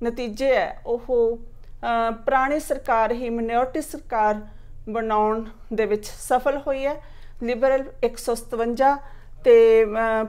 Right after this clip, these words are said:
ਪੀ ਸੀ ਇੱਕ ਸੌ ਸਤਾਈ ਤੇ ਐਨ ਡੀ ਪੀ ਟਵੈਂਟੀ ਫੋਰ, ਅ, ਜਿਹੜੀਆਂ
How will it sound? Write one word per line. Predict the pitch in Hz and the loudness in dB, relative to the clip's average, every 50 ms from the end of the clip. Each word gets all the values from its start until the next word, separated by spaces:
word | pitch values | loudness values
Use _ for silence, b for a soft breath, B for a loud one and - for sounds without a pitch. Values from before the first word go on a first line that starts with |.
| 220 | 0
ਪੀ | - 262 269 | 0 0 0
ਸੀ | 254 - 277 240 | 0 -2 -4 -4
ਇੱਕ | 240 - | -6 -4
ਸੌ | - 254 | -6 -6
ਸਤਾਈ | 233 - - - 269 240 240 254 269 285 294 b b b b b b b b - | -6 -6 -4 2 6 8 8 8 6 4 2 b b b b b b b b -4
ਤੇ | - 233 220 | 0 0 2
ਐਨ | 190 233 240 247 226 | 4 4 2 4 2
ਡੀ | 254 254 | 0 0
ਪੀ | 247 247 233 226 240 | 0 -2 -2 -2 -2
ਟਵੈਂਟੀ | 233 - - - - - 233 226 220 - - 233 233 233 233 - - - - - - - - | -4 -8 -14 -14 -6 -4 -4 -4 -4 -4 -4 -4 -4 -4 -8 -12 -16 -18 -16 -16 -16 -12 -6
ਫੋਰ, | - 220 240 254 262 285 277 | -2 2 4 6 6 4 4
ਅ, | - - - - - - - - - - - 233 226 226 226 214 | 0 -8 -16 -16 -16 -16 -16 -16 -14 -8 -6 -4 -4 -2 -2 -4
ਜਿਹੜੀਆਂ | 214 214 226 208 214 208 214 214 214 202 208 | -2 -2 -2 -2 -2 -2 -2 -2 -2 -4 -4